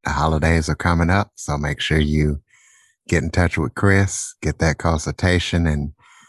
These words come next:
try to save as much money as possible. Also, be sure to follow, rate, review, share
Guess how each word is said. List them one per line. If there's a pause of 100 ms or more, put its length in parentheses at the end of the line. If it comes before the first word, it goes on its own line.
(140)
try
to
save
as
much
money
as
possible. (520)
Also,
be
sure (300)
to (140)
follow,
rate,
review, (300)
share